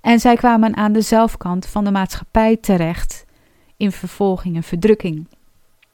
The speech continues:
Om aan vervolging te ontsnappen gingen sommige van hen zich Joden noemen on-, en bezochten de Joodse gemeenschap op Shabbat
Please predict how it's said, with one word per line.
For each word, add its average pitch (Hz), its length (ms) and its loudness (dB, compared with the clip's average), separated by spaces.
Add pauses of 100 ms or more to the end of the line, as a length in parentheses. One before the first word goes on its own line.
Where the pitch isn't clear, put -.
(1080)
Om 262 180 4
aan 269 300 6
vervolging 262 640 4
te - 100 0
ontsnappen 226 680 -2
gingen 214 280 -4
sommige 254 440 0
van 190 220 -4
hen 190 260 -2
zich - 360 -6
Joden 214 500 4
noemen 156 380 -2 (1800)
on-, 226 220 2
en 226 300 4 (120)
bezochten 226 760 2
de 180 500 -2
Joodse 214 720 2
gemeenschap 185 1080 -4
op 170 400 -8
Shabbat 170 680 -6